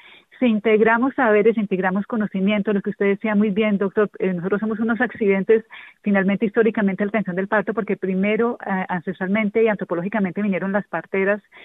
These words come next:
en toda la atención del parto, eh, pues, eh, se va, eh, uno a encontrar con una realidad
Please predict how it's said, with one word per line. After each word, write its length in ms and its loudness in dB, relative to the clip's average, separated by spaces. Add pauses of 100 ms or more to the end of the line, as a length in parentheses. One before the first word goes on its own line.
(240)
en 240 -4
toda 200 2
la 80 4
atención 360 -4
del 120 -2
parto, 440 -2 (440)
eh, 220 2
pues, 260 2 (120)
eh, 340 0
se 140 6
va, 400 4
eh, 160 2
uno 180 0
a 40 2
encontrar 340 -2
con 120 0
una 100 2
realidad 360 0